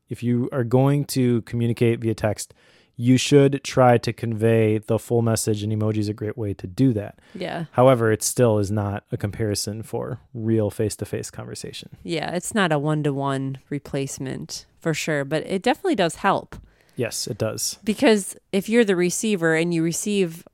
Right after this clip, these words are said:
Speaker 2: a message, you know, if you're in a poor emotional state, you could take it totally the wrong way. But you could be happy on the other, on the flip side and totally understand what they're saying.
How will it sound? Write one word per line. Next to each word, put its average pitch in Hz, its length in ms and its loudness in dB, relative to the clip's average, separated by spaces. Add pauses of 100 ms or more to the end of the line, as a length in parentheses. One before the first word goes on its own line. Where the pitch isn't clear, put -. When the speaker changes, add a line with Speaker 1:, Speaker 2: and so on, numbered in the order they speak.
(140)
Speaker 2:
a 170 80 -2
message, 170 840 -2 (800)
you 214 180 4
know, 202 140 6
if 190 160 0
you're 208 100 6
in 262 100 4
a 180 120 4
poor 190 320 2
emotional 170 480 0
state, 185 460 0
you 185 120 -2
could 190 180 -4
take 214 240 -2
it - 220 -2 (100)
totally 208 300 -4
the 196 160 0
wrong 160 340 0
way. 151 460 -2 (720)
But 185 280 4
you 196 120 0
could 196 180 2
be 202 120 0
happy 214 480 0
on 175 100 0
the 175 100 -2
other, 165 180 -6
on 175 100 -2
the 170 80 -4
flip - 220 -4
side 151 340 0
and 160 320 -4 (160)
totally 226 240 0
understand 214 340 -4
what 208 100 -4
they're 196 120 -4
saying. 262 440 -6